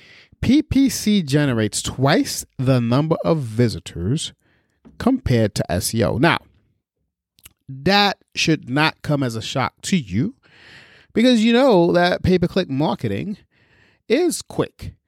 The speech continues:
and it is, um, the best way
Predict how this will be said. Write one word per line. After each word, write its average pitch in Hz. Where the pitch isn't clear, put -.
and 170
it 180
is, 208
um, 143
the 139
best 175
way 110